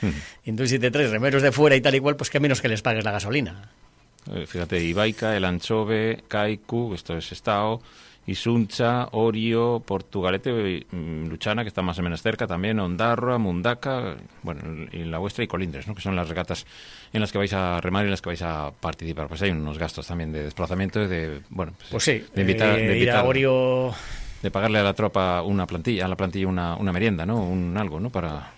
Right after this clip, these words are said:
Speaker 1: para
Speaker 2: Pues,
Speaker 1: después
Speaker 2: hombre,
Speaker 1: de remar,
Speaker 2: siempre
Speaker 1: claro.
Speaker 2: compra, siempre, <laughs> siempre compras unos bocadillos y tal.
Speaker 1: Bueno, pues os apoyaremos en la medida, en la medida de lo posible en esos, en esa campaña de, de ingresos, porque,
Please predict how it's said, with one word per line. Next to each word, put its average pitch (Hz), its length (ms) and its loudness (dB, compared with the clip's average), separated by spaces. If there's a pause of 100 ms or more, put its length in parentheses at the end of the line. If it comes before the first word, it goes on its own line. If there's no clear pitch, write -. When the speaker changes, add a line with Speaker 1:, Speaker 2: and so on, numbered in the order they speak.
Speaker 1:
para 87 140 -2
Speaker 2:
Pues, 85 60 -2
Speaker 1:
después 110 260 2
Speaker 2:
hombre, 101 120 2
Speaker 1:
de - 60 -
remar, 110 160 4
Speaker 2:
siempre 98 220 -2
Speaker 1:
claro. 104 140 -2
Speaker 2:
compra, 104 380 -6
siempre, 113 420 -4
<laughs> - 720 -6
siempre 131 280 2
compras 117 260 4
unos 113 160 2
bocadillos 107 540 2
y 107 80 -2
tal. 117 240 2 (160)
Speaker 1:
Bueno, 101 200 4
pues - 140 -6
os 95 160 2
apoyaremos 101 540 4
en 98 180 6
la 92 80 4
medida, 95 560 4
en 95 80 -2
la 101 60 2
medida 107 160 4
de 110 40 6
lo 104 60 2
posible 104 280 2
en 101 60 2
esos, 95 420 -2
en 95 160 -2
esa 80 500 -2 (140)
campaña 82 380 -2
de, 87 320 -2
de 87 220 -2
ingresos, 104 460 -2
porque, 73 420 -8